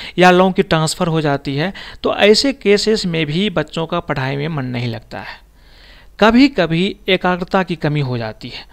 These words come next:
बच्चों में जो कंसंट्रेशन लेवल है वो भी कम हो जाती है, जिससे बच्चों का पढ़ाई में मन नहीं लगता है।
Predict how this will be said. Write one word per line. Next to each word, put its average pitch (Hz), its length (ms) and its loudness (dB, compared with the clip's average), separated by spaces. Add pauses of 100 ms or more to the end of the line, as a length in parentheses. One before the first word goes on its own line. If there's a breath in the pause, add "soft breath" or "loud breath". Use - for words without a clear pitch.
(140 soft breath)
बच्चों 156 420 2
में 170 240 -2
जो 165 120 -2
कंसंट्रेशन 180 760 -2
लेवल 147 360 2
है 185 200 0 (300 loud breath)
वो 226 180 6
भी 214 140 4
कम 180 200 -2
हो 156 160 0
जाती 139 340 0
है, 220 200 0
जिससे 165 400 -2
बच्चों 151 360 -6
का 180 140 -2
पढ़ाई 131 340 -4
में 151 120 -6
मन 165 180 -4
नहीं 120 300 -8
लगता 110 300 -12
है। - 280 -16